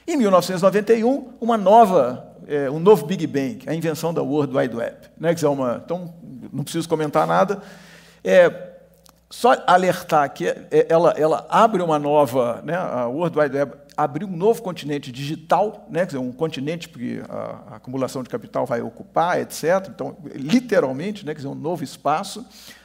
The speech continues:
acelera a internacionalização, acelera a mudança geopolítica, acelera a inovação, e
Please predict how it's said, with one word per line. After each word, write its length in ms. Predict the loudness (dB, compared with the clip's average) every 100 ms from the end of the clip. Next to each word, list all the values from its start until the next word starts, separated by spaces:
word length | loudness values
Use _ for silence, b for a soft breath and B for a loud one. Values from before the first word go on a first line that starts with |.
| B B
acelera 580 | -6 0 2 4 6 6
a 40 |
internacionalização, 1000 | 4 -2 -4 -4 -6 -2 -4 -4 -4 -4
acelera 600 | -2 -4 -2 2 4 4
a 20 | 4
mudança 360 | 0 -4 -4
geopolítica, 560 | -4 -4 -6 -8 -8 -8
acelera 440 | -6 -2 0 0
a 40 | 0
inovação, 640 | -2 -2 -2 0 0 -2 B B B B B B B _
e 500 | 2 2 0 -14 _